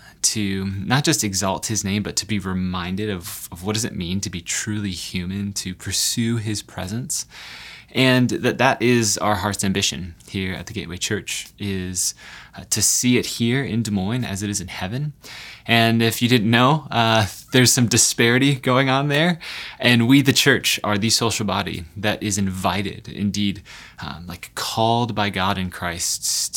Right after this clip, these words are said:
to participate in that renewal. And so that is our aim. We wanna take little steps to move into that. And so to that end, I just wanna draw our attention to two things, uh, just to, to keep our minds tuned in on it.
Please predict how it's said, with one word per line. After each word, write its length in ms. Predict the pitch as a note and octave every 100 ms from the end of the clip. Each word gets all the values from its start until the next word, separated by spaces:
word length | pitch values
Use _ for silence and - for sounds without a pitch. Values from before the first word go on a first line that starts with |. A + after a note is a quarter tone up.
| -
to 160 | F#2+
participate 840 | - - - C3+ - - F2+ - - - - -
in 280 | A2+ G#2+ G2+
that 220 | F#2 -
renewal. 520 | F#2+ E2+ E2+ G#2+ - - - - - -
And 120 | A2
so 100 | B2
that 260 | A#2 C#3 -
is 200 | C3+ A#2+
our 120 | A#2+
aim. 360 | F#2+ G#2+ C#3 C3+
We 100 | C3
wanna 300 | B2 A#2+ -
take 340 | - C#3 B2
little 160 | B2+ A#2
steps 340 | - A#2 -
to 120 | -
move 220 | A#2+ A2+ A2+
into 260 | B2 -
that. 240 | B2+ C3 A#2
And 100 | A#2
so 120 | A#2
to 160 | -
that 200 | C#3 F3+
end, 160 | E3 B2
I 60 | A#2
just 180 | C3
wanna 140 | E3+ B2
draw 140 | A#2
our 80 | A#2
attention 340 | A2+ A2+ - G#2
to 80 |
two 200 | G2 C3
things, 560 | B2 A#2+ A#2 A#2 A2+ - - - - - -
uh, 160 | D#2
just 440 | G2 D3+ D3 - -
to, 120 | A#2
to 160 | - G#2+
keep 220 | - B2
our 100 | G#2+
minds 520 | G2+ G#2 A2 A2 G#2+
tuned 240 | - A2+ G#2
in 80 | G#2+
on 160 | G#2+
it. 200 | A2 G2